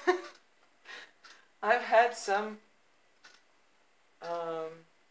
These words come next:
grapes that we just didn't eat, and they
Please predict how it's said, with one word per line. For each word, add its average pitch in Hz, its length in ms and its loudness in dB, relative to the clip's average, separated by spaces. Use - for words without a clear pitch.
grapes 208 400 -2
that 170 280 -6
we 156 260 -12
just - 280 -14
didn't 151 400 -16
eat, 151 300 -20
and 139 160 -20
they 131 320 -14